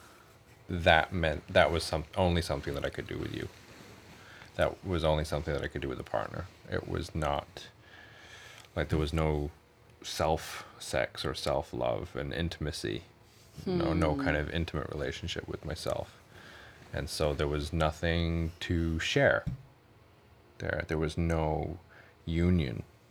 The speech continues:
Speaker 1: before. Whereas now, it's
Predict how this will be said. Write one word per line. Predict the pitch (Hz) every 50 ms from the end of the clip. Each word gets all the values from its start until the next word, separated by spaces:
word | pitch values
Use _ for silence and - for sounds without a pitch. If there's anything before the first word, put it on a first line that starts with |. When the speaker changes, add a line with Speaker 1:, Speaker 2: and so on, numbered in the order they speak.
| - -
Speaker 1:
before. | - - - - - - - - 87 - - _ - - - - - - - - - -
Whereas | - 92 82 78 78 78 73 -
now, | 73 76 78 82 85 80 76 69 69 - 80 90 - - - - - - - - - - - - - - - - - - - - - - - - - - - - - - - - - - - - - - - - -
it's | 73 73 - - - - - - - -